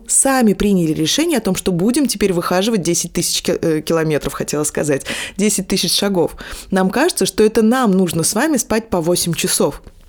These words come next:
Но нет. Существуют, э, я не говорю сейчас ни про какие конспирологические истории, но обратите внимание, что все это происходит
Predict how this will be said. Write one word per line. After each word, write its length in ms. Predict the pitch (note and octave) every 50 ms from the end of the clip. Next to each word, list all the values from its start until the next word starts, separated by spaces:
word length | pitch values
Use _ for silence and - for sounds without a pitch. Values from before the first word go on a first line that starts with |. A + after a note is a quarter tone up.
| - - - - - - - - -
Но 200 | E3+ F3 F#3+ G3
нет. 380 | G#3+ C4 C#4+ - - - - - - - - - - - - -
Существуют, 680 | - - C#4+ C#4+ - F#3 - - G#3 C4 F4+ F#4+ F4+ -
э, 720 | G3+ F#3 E3 C#3+ E3+ E3 E3+ E3+ E3 E3 E3 E3 D#3 -
я 120 | E3 G3
не 100 | A3 A3
говорю 280 | A3 A3 A#3 C4 D4+ F4
сейчас 220 | - - G#3+ G3+
ни 60 | G#3 G3
про 140 | G3 F#3+
какие 240 | - F#3+ F#3+ C4 B3+
конспирологические 880 | - G#3+ - - - F3 F3+ F3+ F3+ F3 G#3+ G#3 - - - - E3 F3
истории, 380 | F3 - - F3+ D#3+ D3+ D3
но 120 | D3 E3+ F3
обратите 400 | F3+ F#3 F#3+ F#3+ - D4 - G#3+
внимание, 380 | G#3 G#3 G#3 G3+ F#3+ E3+ E3
что 160 | D#3+ - - -
все 160 | - B3+ D#4+
это 100 | - -
происходит 560 | - - F3+ E3+ - - - A3+ B3+ A#3+ -